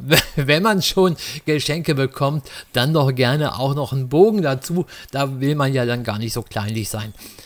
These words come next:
Was habt ihr zu machen, um das Ganze zu bekommen? Erst einmal habe ich euch natürlich den Link zur Webseite unten reingetan in die Videobeschreibung. Und das könnt ihr natürlich dann nur machen als Prime-Mitglied bei Amazon.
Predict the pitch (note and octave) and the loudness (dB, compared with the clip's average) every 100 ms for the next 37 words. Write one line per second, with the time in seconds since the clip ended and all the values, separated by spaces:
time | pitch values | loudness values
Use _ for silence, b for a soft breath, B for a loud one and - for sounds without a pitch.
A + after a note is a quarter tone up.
0 | B B B - G3+ G3+ - F#3 D#3+ - | B B B 2 4 2 4 2 2 2
1 | D#3+ B2 A#2 G#2 C#3+ D#3+ C#3 - B2 A2+ | 4 4 0 -4 0 0 0 0 -4 -4
2 | A#2+ A2 A2+ A2 A2 C#3 D3 D3 C3+ B2 | -6 -4 -4 -6 -4 -4 -2 -2 0 0
3 | C3+ C3 B2 - A#2 B2+ B2 A2+ A#2+ F#3+ | -2 -6 -6 -6 -6 -4 -4 -2 0 -2
4 | - C3+ B2 - C3+ B2+ G2+ G#2+ B2 - | -2 -2 -2 -2 -4 -4 -6 -6 -6 -6
5 | A#2+ G#2 G#2+ A#2 A2+ A2+ G#2 A#2 G#2+ A2 | -8 -8 -8 -6 -6 -8 -6 -8 -6 -4
6 | C#3 D3+ D3+ - C3+ C#3+ D3+ B B B | -4 -4 -6 -6 -2 -2 -2 B B B
7 | B B C#3+ C3+ B2+ C3+ - C3 A2+ A#2+ | B B -4 -2 -2 -2 -2 -4 -2 -4
8 | A2+ B2 A2+ A#2+ A2+ A2+ B2 C3 C3 A#2 | -4 -6 -6 -6 -6 -6 -4 -2 -2 -2
9 | A2 - B2 - - A#2+ - - - - | -2 -4 -10 -8 -4 -4 -6 0 2 2
10 | A2 B2+ B2+ - A2 A2 A2 G#2+ A#2+ A2+ | 0 -2 -2 -4 -8 -6 -6 -6 -6 -6
11 | G2+ G#2+ | -6 -10